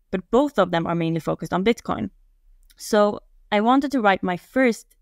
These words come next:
uh, thesis. It's called B thesis. It's the one you write before your bachelor. And I wanted to write that about Bitcoin. But my professor, he said that it was too abstract. Uh, he was like, "Okay, but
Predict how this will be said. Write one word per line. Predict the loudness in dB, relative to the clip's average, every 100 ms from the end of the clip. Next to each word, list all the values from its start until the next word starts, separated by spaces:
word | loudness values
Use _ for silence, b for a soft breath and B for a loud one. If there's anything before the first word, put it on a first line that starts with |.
| _ _ -6
uh, | -4 -2 -4 -6 -10 _ _ _ _ _ _
thesis. | -4 0 2 2 0 -8
It's | -8 -6
called | -2 0 0 -6 _ _ _ -20 _ _ _ _ 0
B | 2 2
thesis. | -2 -6 -6 -8 -8 -8
It's | -6 -6 -4
the | 0
one | 2 2
you | 2
write | 0 0 -4
before | -10 -4 0
your | 2 0
bachelor. | -4 -10 -8 -8 -8 -12 _ _ -4
And | 0
I |
wanted | 2 2
to | 0
write | -2 -2 0
that | 0
about | 0 -2 -4
Bitcoin. | -6 -8 -10 -10 -10 -14 _ _ _ _ _ _ _ _ _
But | -2 2
my | 2 0
professor, | -2 -4 -2 -2
he | -2
said | -2 0 0
that | 0
it | -4
was | -8 -10
too | -6 -6 -2
abstract. | -4 -4 -10 -12 -14 -20 _ _ _ _ _
Uh, | -2 0 -2 -4 -6 -12
he | -4
was | -2 0
like, | -2
"Okay, | -2 -2
but | 0 -2